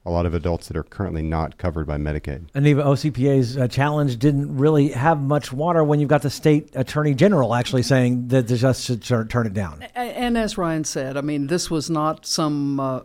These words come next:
Speaker 3: something that really caught people by surprise. I think the expectation was it would move through the court, and now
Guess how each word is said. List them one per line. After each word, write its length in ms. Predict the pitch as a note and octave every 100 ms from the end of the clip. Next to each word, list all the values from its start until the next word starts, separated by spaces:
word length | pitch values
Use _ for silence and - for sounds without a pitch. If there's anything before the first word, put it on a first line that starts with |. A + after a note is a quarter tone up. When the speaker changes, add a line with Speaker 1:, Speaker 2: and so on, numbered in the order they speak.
| D3
Speaker 3:
something 400 | - E3+ D#3 D3+
that 140 | C3+
really 440 | C#3 D3+ D3+ C#3+ C3
caught 300 | - C#3+ -
people 260 | D#3+ D3
by 180 | C#3 C#3
surprise. 540 | C3+ D3 - B2+ D#3+ C#3+
I 120 | C#3
think 240 | D3+ C#3+
the 120 | -
expectation 760 | C#3+ C#3+ - D3 - D3+ D3+ D3
was 320 | C#3 C#3 C3+
it 80 | C3
would 200 | C#3 C3
move 220 | D3 D#3
through 180 | - D3+
the 80 | C#3
court, 440 | - D3+ C#3+ C#3+
and 220 | C3+ C3 C3+
now 380 | F3 F#3 E3+